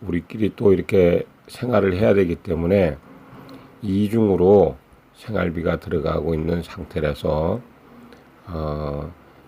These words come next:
국가 재난지원금이라든가 기타 뭐, 음, 지난달까지 실업급여를 받았는데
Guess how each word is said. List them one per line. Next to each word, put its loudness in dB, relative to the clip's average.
국가 -2
재난지원금이라든가 0
기타 -6
뭐, -4
음, -6
지난달까지 -2
실업급여를 0
받았는데 2